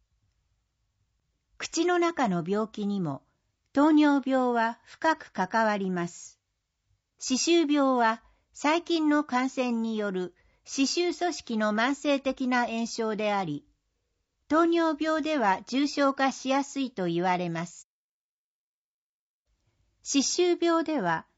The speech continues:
歯肉が腫れ、出血しやすくなり、進行すると歯茎が下がって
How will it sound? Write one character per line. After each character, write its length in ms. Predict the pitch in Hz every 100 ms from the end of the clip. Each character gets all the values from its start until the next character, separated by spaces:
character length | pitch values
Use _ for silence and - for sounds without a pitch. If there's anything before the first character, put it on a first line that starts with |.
| _
歯 220 | - 254
肉 320 | 285 320 294
が 200 | 269 254 -
腫 140 | 208
れ、 200 | 190 180 _
出 280 | - - 247 -
血 240 | 320 302
し 180 | - 330
や 140 | 330
す 160 | 330 -
く 120 | 214
な 180 | 180 160
り、 180 | 143 - _ _ _ _ _ _ _ _ -
進 300 | - 320 339
行 260 | 302 294
す 200 | 285 277
る 120 | 269
と 300 | 262 254 254 - _ _ _ _
歯 160 | - 359
茎 320 | 339 302 226
が 120 | 202
下 200 | - 208
が 140 | 220 226
っ 60 | - -
て 220 | 165 -